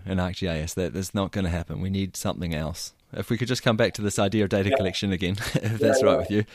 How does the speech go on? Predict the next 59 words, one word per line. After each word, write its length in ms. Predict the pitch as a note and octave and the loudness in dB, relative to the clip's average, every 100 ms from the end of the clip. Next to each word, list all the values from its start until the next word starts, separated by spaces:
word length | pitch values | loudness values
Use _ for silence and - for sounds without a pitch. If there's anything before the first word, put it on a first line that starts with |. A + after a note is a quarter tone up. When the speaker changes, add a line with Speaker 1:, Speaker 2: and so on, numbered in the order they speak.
| - | -6
Speaker 2:
Yeah. 200 | C#3 C#3+ | 2 2
Speaker 1:
I 20 | |
find 240 | B2 A2+ | 4 2
that, 260 | G#2+ G2+ - | 0 -4 -4
like, 200 | G2 G2 | -6 -2
I'm, 160 | G2 F#2+ | -2 0
I'm 160 | G2 | 0
really 180 | G#2+ G2+ | 0 0
fascinated 480 | - G2 - F#2+ F#2 | 0 -2 0 0 2
by 140 | G2 | 0
the, 200 | F#2+ F#2 | 2 0
the 160 | C2+ G2 | 0 0
idea 300 | F#2 G2+ G2+ | 2 2 2
of 120 | F2+ | 4
using 260 | G2+ G2+ F#2 | 2 2 2
video. 400 | G2+ G2 D#2 F#2+ - - - - - - | 2 2 0 -4 -8 -20 -20 -20 -20 -2
Um, 420 | A2+ A2+ A#2 G2 | 4 4 4 2
but 140 | B2 B2 | 4 6
we 120 | B2+ | 8
Speaker 2:
Yeah. 40 | |
Speaker 1:
also 220 | C#3 D3 C3+ | 6 4 2
talked 240 | C#3+ B2+ | 2 2
about 220 | B2 G2 | 4 4
using 280 | A#2 A2+ A2+ | 4 4 4
lidar. 560 | A2 A#2 C3+ F#2 D#2+ F2+ | 4 4 4 2 2 0
We 100 | G#2 | 0
talked 220 | G#2 A#2 | 2 2
about 160 | A#2 G2 | 2 2
using 240 | A2 A2 | 2 2
radar. 460 | G#2 A2+ A2+ E2 D#2+ - - - - - - - | 4 4 6 4 2 -4 -18 -20 -20 -20 -20 -6
Speaker 2:
Yeah. 220 | C#3 C3+ | 0 2
Speaker 1:
Now, 220 | C3+ A#2 - | 4 4 4
in 160 | C#3+ | 2
the 60 | C#3 | 4
last 220 | E3 E3 | 6 4
few 120 | D3 | 2
years, 260 | C3+ C3 - | 2 2 2
we've 100 | B2 | 0
seen 220 | - C3 | 0 0
an 100 | F2+ | 0
incredible 800 | G#2 C3 - F3 E3+ E3 C3+ A#2 | -4 -4 -4 -2 2 2 0 0
leap 240 | A#2+ A#2+ | 0 0
forward 460 | - A#2 A#2 E2 D#2+ - - | -2 0 2 2 -2 -10 -4
in 140 | G#2 | -2
terms 400 | - A#2+ A#2 A2 | 0 0 0 0
of 320 | G#2 G2+ - C#2+ | 0 -2 -4 -4
what 220 | A2 - | -2 -2
a 60 | G#2+ | -4
camera, 380 | - A2+ G#2 F#2 | -2 0 0 0
even 240 | A2 A2 | 0 0
on 100 | G#2 | 0
a 60 | G2+ | 0
cell 260 | - A#2 | 2 0
phone, 240 | - F#2+ F#2 | 0 -2 -2
can 160 | F#2 | -2
do. 180 | F2+ E2+ | -2 0
And 80 | E2+ | 0
I'm 140 | G2 | 2
assuming 540 | G2+ C3+ C#3+ C3+ A2 | 2 4 4 4 2